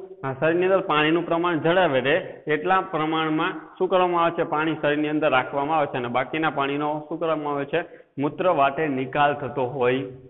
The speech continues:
છે. એટલે કે જેને જેવી જરૂરિયાત એ પ્રમાણે શું કરવામાં આવે છે? એનો પુનઃશોષણ કરવામાં આવતું હોય છે. એટલે કે જેમ જેમ ગાળણ છે મૂત્રપિંડ નલિકામાં આગળ વધે છે, વહન પામે છે,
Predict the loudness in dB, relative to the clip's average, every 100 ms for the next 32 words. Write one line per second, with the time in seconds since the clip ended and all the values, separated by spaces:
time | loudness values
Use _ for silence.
0 | -8 -2 -2 -2 -6 -2 0 0 -2 -2
1 | -4 -2 4 4 4 0 2 0 0 -4
2 | 0 0 0 -4 -2 -2 -4 -6 -6 -4
3 | -2 -2 -2 -2 0 -2 -2 -14 _ -4
4 | 0 -2 -4 -6 0 2 2 0 -2 0
5 | 0 0 2 2 2 0 -2 -4 -2 2
6 | 4 2 -4 -16 -10 -2 0 0 -2 -2
7 | 0 0 0 2 4 4 0 0 0 0
8 | 0 -2 0 -2 0 0 0 0 2 0
9 | 0 -10 -8 0 2 4 4 4 4 4
10 | 4 2 0 -10 -8 -2 0 2 2 2
11 | 0 0 2